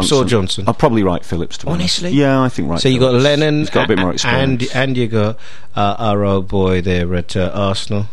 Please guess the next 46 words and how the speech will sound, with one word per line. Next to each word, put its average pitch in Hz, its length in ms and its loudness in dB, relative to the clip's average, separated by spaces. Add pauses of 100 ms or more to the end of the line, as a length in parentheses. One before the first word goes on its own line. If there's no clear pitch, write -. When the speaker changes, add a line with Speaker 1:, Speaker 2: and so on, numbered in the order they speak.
(120)
Speaker 1:
who, 101 220 0
Walcott, 104 480 0
who 101 140 0
Speaker 2:
Yeah, 92 40 2
Speaker 1:
went 98 180 2
Speaker 2:
you 98 40 0
got 101 120 2
Speaker 1:
last 92 120 0
time. 98 80 4
Speaker 2:
Walcott. 95 320 -2
Yeah, 95 220 0
I 107 40 2
think 110 200 0
Walcott 92 280 0
will 85 60 -4
go 82 200 -4 (100)
purely 113 240 0
Speaker 1:
Okay. 95 80 -2
Speaker 2:
for - 140 -6
pace. 92 380 -2
Speaker 1:
Are 120 40 4
Speaker 2:
I 135 80 2
think 143 60 0
he 156 100 2
Speaker 1:
you 160 60 2
Speaker 2:
loves 98 160 -2
the 95 60 -2
pace. - 140 4
Speaker 1:
playing 156 560 2
Speaker 2:
Tempo. 104 320 0
Speaker 1:
Frank, 139 760 -2 (420)
uh, 107 320 -2
and, 113 500 0
uh, 117 160 -4
Stevie 120 520 0
in 117 80 0
the 113 60 0
same 117 280 0
game? 131 300 -2 (420)
Speaker 2:
P-, - 120 -4
um, 131 180 2
probably, 143 600 0
yeah. 143 160 0
Lampard, 139 760 0 (180)
fantastic - 720 -4
season. 82 420 -4